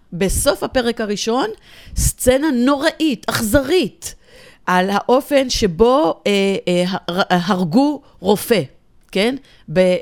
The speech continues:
ב-, הנאצים האכזרים הרגו שמה, אה, רופא. הסיפור באמת נכתב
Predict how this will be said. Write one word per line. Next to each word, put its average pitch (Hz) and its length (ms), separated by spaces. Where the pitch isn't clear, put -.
ב-, 170 260
הנאצים 175 680
האכזרים 185 460
הרגו 180 380
שמה, 175 520
אה, 160 220
רופא. 151 360
הסיפור - 640
באמת 220 680
נכתב 190 680